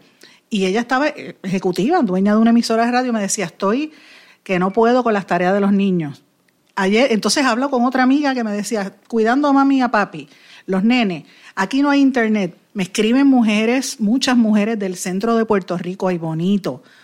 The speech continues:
Orocovis, que escuchan este programa por Cumbre, eh, en Comerío, gente, y cantidad de mujeres que el, no tienen internet, se va la luz y se quedaron sin conexión.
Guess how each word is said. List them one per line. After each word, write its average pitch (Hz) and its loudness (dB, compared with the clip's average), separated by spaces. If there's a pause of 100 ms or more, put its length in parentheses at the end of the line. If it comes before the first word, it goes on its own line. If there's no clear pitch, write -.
(140)
Orocovis, 196 -2
que - -10
escuchan 196 -4
este 226 -2
programa 208 -4
por 180 -6
Cumbre, 196 -4 (480)
eh, 165 -4
en 180 -6
Comerío, 202 2 (420)
gente, 262 0 (160)
y 240 0
cantidad 208 0
de 285 0
mujeres 302 -2
que 240 -2
el, 196 -2
no 220 2
tienen 254 2
internet, 240 2
se 196 -2
va 196 0
la 226 0
luz 262 2
y - 0
se 240 -4
quedaron 190 0
sin 226 0
conexión. 190 -2